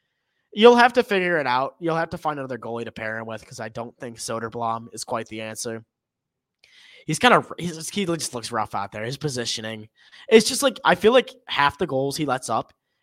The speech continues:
is just 'cause he lets, like, the other s-, like, the net is just, like, half open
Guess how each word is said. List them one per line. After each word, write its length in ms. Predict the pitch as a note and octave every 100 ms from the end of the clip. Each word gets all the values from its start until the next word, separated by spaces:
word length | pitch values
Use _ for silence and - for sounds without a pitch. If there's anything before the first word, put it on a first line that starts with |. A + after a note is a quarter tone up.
| -
is 120 | F3
just 120 | F3+
'cause 120 | F3+
he 80 | F#3
lets, 420 | D#3 C#3 E3+ -
like, 240 | G#3+ G#3 _ _ _ _ -
the 160 | G3+ -
other 160 | E3 G3
s-, 160 | -
like, 200 | D#3+ -
the 80 | D#3+
net 360 | D#3 C3+ F3+ A3+
is 80 |
just, 200 | - F#3+
like, 120 | D3 -
half 360 | - D#3 - C#3
open 340 | B2 G#2+